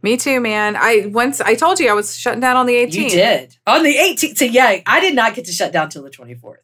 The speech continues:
Speaker 2: but
Speaker 1: Oh, man. So I may have taken, like, almost three weeks off. I took off. I was like, "I am done" on the eighteenth, and I full on was done. And there was a couple of things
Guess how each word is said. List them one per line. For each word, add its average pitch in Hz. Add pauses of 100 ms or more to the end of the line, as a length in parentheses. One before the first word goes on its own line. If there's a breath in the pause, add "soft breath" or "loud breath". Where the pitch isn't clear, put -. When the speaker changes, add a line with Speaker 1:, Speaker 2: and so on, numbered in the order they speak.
(120)
Speaker 2:
but 156
Speaker 1:
Oh, 180
man. 151 (320)
So -
I 233
may 294
have 262
taken, 220
like, 185
almost 175
three 170
weeks 160
off. 127
I 196
took -
off. 170 (160)
I 190
was 202
like, 151
"I 170
am 160
done" 175
on 233
the 240
eighteenth, 240
and 175
I 175
full 220
on 220
was 214
done. 170
And 196
there 202
was 196
a 196
couple 226
of 226
things 208